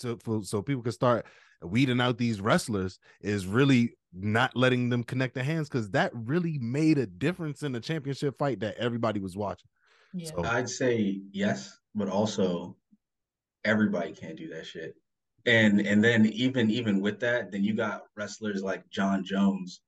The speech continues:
Speaker 3: who he won't necessarily go for a double. If you watch what he does to people on the cage, he will grab your hands. He'll get a, a two-on-one on your hands, and he'll control your wrist,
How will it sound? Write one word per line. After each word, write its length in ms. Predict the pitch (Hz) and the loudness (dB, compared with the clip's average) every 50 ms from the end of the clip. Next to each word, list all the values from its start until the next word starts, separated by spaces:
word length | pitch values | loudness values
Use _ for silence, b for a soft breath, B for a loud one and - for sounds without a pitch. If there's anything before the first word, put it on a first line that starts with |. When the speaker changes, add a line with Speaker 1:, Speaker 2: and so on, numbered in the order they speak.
| _ _ - | _ _ -10
Speaker 3:
who 380 | 107 98 95 92 90 90 90 - _ _ _ _ | -8 -6 -6 -6 -8 -12 -16 -16 _ _ _ _
he 140 | - 127 131 | -4 -4 -2
won't 200 | 131 135 131 123 | 0 0 0 -2
necessarily 420 | 120 117 - 131 120 110 104 98 | -2 -4 -2 0 0 0 0 0
go 140 | 98 107 107 | -2 -4 -6
for 140 | 101 - 101 | -6 -6 -6
a 60 | 95 | -4
double. 260 | 104 104 107 117 113 | -4 -4 -2 -2 -4
If 120 | 110 110 123 | -4 -4 -4
you 100 | 131 131 | -4 -2
watch 300 | 123 117 - 147 - - | -2 -2 -2 -4 -4 -4
what 100 | 123 123 | -6 -4
he 60 | 110 | -2
does 160 | 120 127 131 | -2 -4 -4
to 60 | 131 - | -6 -10
people 240 | 135 131 131 127 | -12 -10 -8 -6
on 80 | 120 113 | -4 -4
the 80 | 107 101 | -4 -6
cage, 380 | 98 113 113 120 131 - - _ _ _ _ _ _ _ _ | -4 -4 -4 -4 -6 -8 -12 _ _ _ _ _ _ _ _
he 260 | _ - - - 175 | _ -6 -2 0 0
will 220 | 160 135 123 110 104 | 2 2 2 2 2
grab 400 | 98 104 101 101 95 92 90 - - | 2 0 0 0 0 0 -2 -6 -10
your 260 | - 95 98 95 92 95 | -8 -6 -4 -4 -4 -4
hands. 400 | 98 90 85 82 85 - - _ _ _ _ _ _ _ _ _ - | -6 -8 -10 -12 -14 -18 -20 _ _ _ _ _ _ _ _ _ -2
He'll 160 | 127 139 135 | -2 0 0
get 160 | 135 131 117 | 2 2 4
a, 260 | 110 104 101 98 95 | 4 4 2 0 -2
a 60 | 101 98 | -2 -6
two-on-one 840 | - - 120 110 101 98 98 98 98 98 98 95 90 90 90 87 | -6 -6 -4 -2 0 0 2 2 2 2 2 -2 -4 -8 -12 -14
on 200 | - 92 95 95 | -14 -14 -12 -6
your 200 | 95 107 117 113 | -2 0 0 0
hands, 280 | 113 107 101 101 98 98 | 0 0 0 0 0 -2
and 80 | 95 101 | -2 -2
he'll 180 | 117 120 127 | -2 -2 -2
control 420 | - 123 107 - - 113 101 98 95 | -2 -6 -8 -6 -4 -4 -2 -2 -4
your 320 | 90 98 107 113 107 95 | -2 0 0 0 0 0
wrist, 460 | 101 110 104 92 92 - - _ - | -2 -2 -2 -2 -4 -8 -14 _ -20